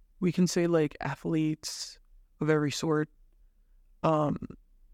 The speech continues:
like, any, anytime you have to do something, like, really precise that requires a lot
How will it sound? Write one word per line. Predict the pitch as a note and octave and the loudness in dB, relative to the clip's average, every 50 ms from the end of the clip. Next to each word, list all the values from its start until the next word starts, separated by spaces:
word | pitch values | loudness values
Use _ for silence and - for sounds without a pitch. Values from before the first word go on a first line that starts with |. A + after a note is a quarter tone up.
| - _ _ _ _ _ _ _ _ - | -20 _ _ _ _ _ _ _ _ 0
like, | - E3+ E3 D#3 - | 2 2 2 2 2
any, | - F3 G3 G3 F#3+ - - | 2 4 4 2 0 -2 -2
anytime | - F3 F3+ F#3 F3 F#3 F#3+ F#3+ F#3+ | 0 0 0 2 2 2 2 4 4
you | F3 | 4
have | E3 D#3 | 2 2
to | - - E3 | 0 -4 -4
do | D3 D#3 C#3+ | -2 -2 -2
something, | - D#3 D3+ C#3 D#3 D3 C3+ | -2 -2 -2 0 0 0 -2
like, | C3+ - - | -2 -4 -6
really | C#3+ C#3+ D3 D3+ D#3+ E3 E3 D#3 D#3+ D3+ | -6 -6 -4 -2 0 2 2 2 0 0
precise | - - D#3 C3+ - - C#3+ D3 D#3 - - | -2 -4 -6 -4 0 2 2 2 0 0 -2
that | - C3+ - | -2 -2 -2
requires | - D3 - - C#3+ C3+ C#3 C#3+ C#3+ C3 - - | -2 -4 -4 -2 0 0 2 2 0 0 -2 0
a | - C#3 | 0 0
lot | C#3 C#3 C3 C3+ C3+ B2+ - | 2 2 2 2 2 0 -2